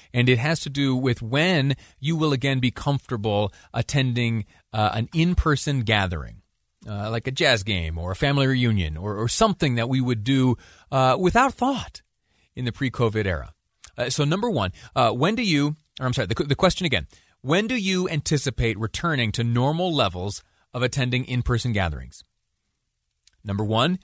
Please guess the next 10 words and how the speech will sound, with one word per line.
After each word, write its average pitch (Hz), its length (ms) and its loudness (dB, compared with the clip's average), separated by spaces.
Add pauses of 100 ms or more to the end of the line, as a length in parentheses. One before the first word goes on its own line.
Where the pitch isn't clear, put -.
you 127 160 6
already 196 200 6
have. 214 440 -2 (1200)
Number 110 160 -6
two, 165 340 2 (220)
when 143 240 4
you 190 500 4
or 170 140 2
your 160 240 0
inner 175 260 2